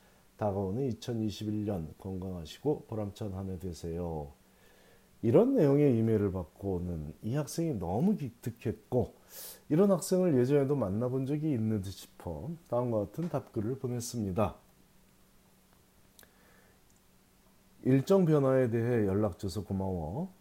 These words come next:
자네 글을 읽다 보니 내가 아는 학생이라는 생각이 드는데 혹시 우리 만난 적 있지 않나?"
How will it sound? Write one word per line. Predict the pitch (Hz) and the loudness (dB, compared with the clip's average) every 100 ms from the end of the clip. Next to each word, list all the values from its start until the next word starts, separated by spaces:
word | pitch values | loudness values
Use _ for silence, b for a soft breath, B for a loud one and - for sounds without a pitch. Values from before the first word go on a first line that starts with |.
| - - | -20 -8
자네 | 120 117 117 | -2 0 0
글을 | 120 120 104 | 0 0 0
읽다 | - 110 | 0 -2
보니 | 101 160 196 87 | 0 -2 -2 -2
내가 | 113 170 87 90 | -2 -2 -4 -4
아는 | 101 151 | -4 -4
학생이라는 | 175 - 190 170 160 | -6 -2 0 2 0
생각이 | 147 147 139 | 0 0 0
드는데 | 135 127 107 | 0 0 -2
혹시 | 95 113 - 131 | -4 -8 -6 -4
우리 | 113 160 | -2 -2
만난 | 113 95 101 107 | -2 -2 -2 -2
적 | 165 | -2
있지 | 104 - | -4 -4
않나?" | 170 107 110 226 | -4 -2 -2 -2